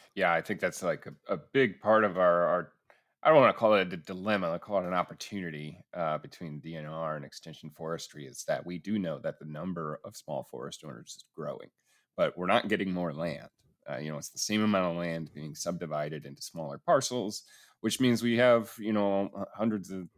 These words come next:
thousands of landowners, all with their own management objectives, uh, to work with and ranges of experience, uh, things that are important to them, their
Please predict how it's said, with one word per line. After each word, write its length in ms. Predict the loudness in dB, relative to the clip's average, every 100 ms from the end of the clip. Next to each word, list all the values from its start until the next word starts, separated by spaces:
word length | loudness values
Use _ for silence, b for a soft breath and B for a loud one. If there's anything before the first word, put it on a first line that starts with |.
| 4
thousands 460 | 4 4 0 -4
of 120 | -8
landowners, 580 | -4 0 0 2 0 -2
all 160 | 2 0
with 140 | 0
their 140 | -6 -4
own 340 | -2 -2 -4 -6
management 540 | -2 0 0 -2 -4
objectives, 840 | -4 -4 -4 -4 -8 -8 -8 -6 -2
uh, 180 | -2 -2
to 120 | -10
work 240 | -8 -8 -6
with 360 | -6 -6 -6 _ -16
and 200 | -14 -6
ranges 380 | -2 0 -2 -10
of 100 | -12
experience, 840 | -14 -2 0 2 0 -4 -8 -8 -10
uh, 220 | -10 -12 _ b b b b _
things 240 | 2 2 2
that 140 | -2
are 100 | 0
important 440 | -2 -4 -6 -6
to 120 | -12 -14
them, 160 | -14
their 100 | -14